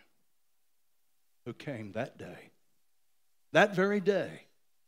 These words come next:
because she had an appointment that she did not know she had. But Jesus had an appointment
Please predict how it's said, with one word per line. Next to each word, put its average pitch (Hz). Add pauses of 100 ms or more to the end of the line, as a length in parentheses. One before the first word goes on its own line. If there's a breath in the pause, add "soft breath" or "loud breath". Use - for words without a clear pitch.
(1400)
because 120
she -
had 135
an 127
appointment 123 (2000)
that -
she -
did 120
not 127
know 104 (1200)
she -
had. - (1400)
But 123 (160)
Jesus 156
had 110 (260)
an 101
appointment -